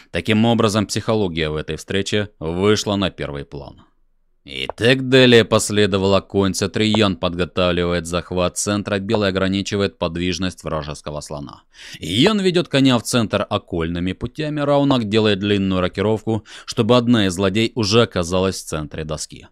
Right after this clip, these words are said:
Непомнящий продолжает увлекательное путешествие коня по безжизненной пустыне. Здесь заслуживал внимания ход ладьёй с поля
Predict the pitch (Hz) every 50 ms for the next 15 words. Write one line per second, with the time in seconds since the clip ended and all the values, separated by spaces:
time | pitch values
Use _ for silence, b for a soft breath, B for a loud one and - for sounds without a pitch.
0 | _ B B B B B B - - 104 - 180 196 202 202 190 - - - -
1 | 175 156 170 170 156 147 160 143 - - - 120 110 117 120 123 - 120 104 -
2 | 98 92 90 90 87 85 - - 82 90 87 - - 90 85 - - 87 85 80
3 | - 95 107 113 110 - 92 82 82 87 78 - 87 92 90 82 92 90 90 90
4 | 87 - - 87 - - - 82 76 71 67 58 - - B B B B B B
5 | 95 85 101 165 247 233 170 180 185 175 - 170 170 147 139 147 135 131 117 117
6 | 123 123 123 123 120 120 120 117 107 - - 117 92 104 107 107 101 107 104 95
7 | - - 104 104 104 101 95